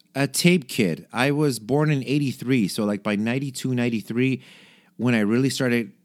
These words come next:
getting into music to the point of, like, buying albums and things like that,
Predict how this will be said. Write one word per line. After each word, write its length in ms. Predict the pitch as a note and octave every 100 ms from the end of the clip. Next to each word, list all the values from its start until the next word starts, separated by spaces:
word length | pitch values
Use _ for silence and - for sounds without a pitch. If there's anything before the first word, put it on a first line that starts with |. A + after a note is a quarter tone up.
| _ G#2+
getting 320 | G2+ B2+ C3
into 220 | B2+ G2+ G#2
music 400 | G2+ B2 C3 B2+
to 80 |
the 100 | G2
point 260 | E2+ A#2 G#2
of, 120 | G2
like, 240 | F#2 E2+ -
buying 600 | F2+ G#2 G2+ A#2+ B2 A#2+ - _ _ _ -
albums 640 | A#2 C3 B2 C3+ C#3 C3
and 80 | B2
things 220 | C#3+ C3
like 160 | C3 B2
that, 280 | C3 C3